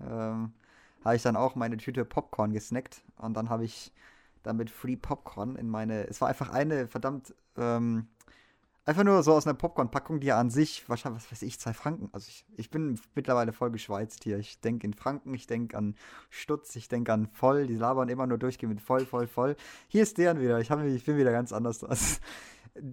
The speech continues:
die, auf, die reagieren auf alles mit voll. Also wenn ich jetzt im Podcast einfach nur voll rum, mit, mit voll um mich schmeiße, ich fand das Wort am Anfang komisch, mittlerweile ist das voll das Wort. Und ja, genau. Ähm, ja, voll. Und dann hast du halt,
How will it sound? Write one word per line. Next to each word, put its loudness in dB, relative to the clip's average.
die, 6
auf, 0
die 0
reagieren 4
auf 2
alles 8
mit 4
voll. 4
Also 0
wenn -2
ich -2
jetzt -6
im -8
Podcast 4
einfach 4
nur 2
voll 4
rum, 0
mit, -8
mit -2
voll 0
um -2
mich -2
schmeiße, 0
ich -6
fand 0
das 0
Wort -2
am -2
Anfang -2
komisch, 2
mittlerweile 2
ist -6
das -10
voll 2
das -4
Wort. -6
Und -2
ja, 2
genau. 0
Ähm, 4
ja, 2
voll. 2
Und 0
dann 0
hast 4
du 4
halt, 2